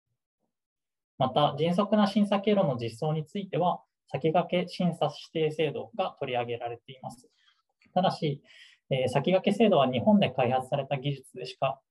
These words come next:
利用できないことが弱点となっていまして、海外で開発されたテクノロジーでの利用を可能にする必要があるというふうに述べられています。認証信頼モデル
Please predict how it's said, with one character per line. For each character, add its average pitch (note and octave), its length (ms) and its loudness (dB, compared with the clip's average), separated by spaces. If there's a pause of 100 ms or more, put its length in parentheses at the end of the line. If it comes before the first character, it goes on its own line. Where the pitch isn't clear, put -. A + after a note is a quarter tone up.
利 B2+ 140 2
用 C3 140 6
で B2 120 2
き - 100 -2
な B2 100 4
い A#2+ 60 2
こ - 180 -12
と B2+ 400 -4
が F3+ 220 4
弱 C#3 300 -4
点 B2+ 160 -4
と B2 100 -4
な A#2 120 -4
っ A#2 80 -10
て D3 80 -10
い D3+ 40 -4
ま D3+ 140 -2
し - 80 -10
て、 - 260 -2 (360)
海 F3 180 4
外 C#3 180 2
で E3+ 140 0
開 B2 220 0
発 A#2 220 -4
さ B2+ 100 -6
れ C#3 100 -6
た E3+ 100 0
テ C#3 140 -4
ク C#3+ 120 -6
ノ C#3+ 120 2
ロ B2+ 100 -4
ジ B2 100 -6
ー A#2+ 60 -4
で B2+ 120 -4
の D3 260 -2 (140)
利 B2 160 2
用 C3 200 4
を E3+ 80 4
可 C#3+ 140 -4
能 C3 240 -6
に A#2+ 80 -8
す C3 160 -10
る C#3 80 -8
必 - 260 -8
要 C3 140 0
が D#3 160 4
あ C#3 60 6
る - 180 -6
と D3+ 80 2
い D#3+ 80 4
う D3 60 2
ふ G3+ 80 -4
う F#3+ 80 2
に G3 220 -4
述 A#2 140 0
べ A#2 80 0
ら A#2 140 0
れ A#2+ 80 -8
て D#3+ 160 -2
い D#3+ 60 -2 (200)
ま - 80 -20
す。 - 120 -20 (1600)
認 F3 200 8
証 G3 320 4
信 F3 240 0
頼 F3+ 160 2
モ F#3 120 0
デ D#3+ 120 0
ル B2 300 -8